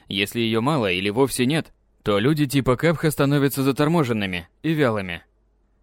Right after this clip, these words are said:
Это прямо связано с их медленным метаболизмом.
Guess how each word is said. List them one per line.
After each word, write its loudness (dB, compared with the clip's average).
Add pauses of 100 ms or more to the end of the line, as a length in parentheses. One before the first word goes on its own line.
(240)
Это 0
прямо 2
связано 2
с -2
их 0
медленным 2
метаболизмом. 0